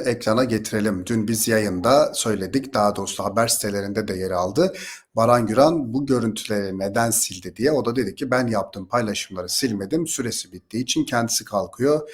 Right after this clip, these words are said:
Zaten" ve orada demek istediğim şey buydu. Yani sizi düşürdüm diyor.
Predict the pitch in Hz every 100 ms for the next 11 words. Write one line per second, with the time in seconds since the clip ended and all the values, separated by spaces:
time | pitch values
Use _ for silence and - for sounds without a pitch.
0 | - - - - 120 151 190 190 180 185
1 | 185 123 123 127 123 113 113 110 110 110
2 | 101 110 110 - 95 101 101 - 104 95
3 | 107 120 110 123 123 98 98 - - 95
4 | - 98 92 92 85 90 131 160